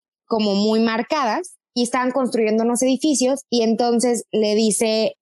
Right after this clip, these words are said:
que ponga una, como una casa para entretener a estos niños.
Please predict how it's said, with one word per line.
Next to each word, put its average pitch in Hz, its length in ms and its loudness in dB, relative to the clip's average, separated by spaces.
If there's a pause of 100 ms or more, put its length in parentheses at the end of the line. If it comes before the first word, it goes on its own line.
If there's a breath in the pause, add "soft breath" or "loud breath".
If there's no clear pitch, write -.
(120)
que 214 320 -2
ponga 240 300 0
una, 220 440 0 (300)
como 214 160 0
una 233 160 0
casa 233 200 -4
para 208 180 0
entretener 196 420 0
a 202 40 0
estos 214 240 -2
niños. 196 420 0